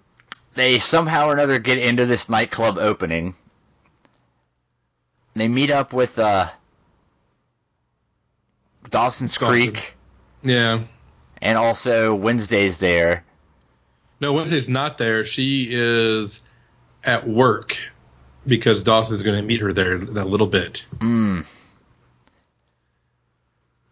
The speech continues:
Speaker 2: And yeah, so, uh, Zuckerberg's like, "Hey, I'm a werewolf." And he's, the guy's like, "Huh, we should get your sister here and talk about this."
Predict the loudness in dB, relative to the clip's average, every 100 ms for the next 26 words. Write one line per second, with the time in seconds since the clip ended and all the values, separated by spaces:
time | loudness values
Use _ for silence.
0 | _ -2 0 2 0 0 0 2 2 2
1 | 2 0 -4 -4 -2 0 2 0 0 -2
2 | 0 0 -2 -4 -12 _ -4 -2 0 0
3 | 0 0 2 2 0 -2 -8 -20 _ -20
4 | -20 -10 -6 -4 -6 -8 -8 -2 0 0
5 | 0 2 4 2 2 0 0 -2 -2 0
6 | 0 4 4 4 2 0 2 0 0 0
7 | -4 -6 -14